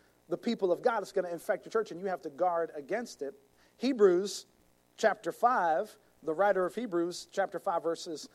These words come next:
twelve through fourteen says this, "For though by this time you ought to be teachers,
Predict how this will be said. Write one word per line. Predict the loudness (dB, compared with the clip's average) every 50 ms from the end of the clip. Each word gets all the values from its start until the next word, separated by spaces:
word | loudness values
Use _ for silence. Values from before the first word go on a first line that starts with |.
| _ _ _ _ _
twelve | 2 4 4 4 2
through | -2 -2
fourteen | -2 -2 -2 0 -4 -6 -6 -6
says | -4 -4 -2 -2 -2 -2
this, | -2 -2 -2 -6 -10 -16 -20 _ _ _ _ _ _ _ _ _ _ -20 _ _ _ _
"For | -6 4 6 8 8 8
though | 6 6 8 8 10 10 10 10 10 10 8
by | 6 6 6 6 8 6 4 2
this | 0 0 0 2 2 0 -2 -8
time | -6 -4 -2 0 0 0 -2 -4 -6
you | -2 2 4 4 4 4 4
ought | 4 4 4 2 0
to | -2 -4
be | -2 -2 -4 -6
teachers, | -6 -4 -2 0 0 0 -2 -2 -4 -4 -4 -6 -10 -14 -14 -14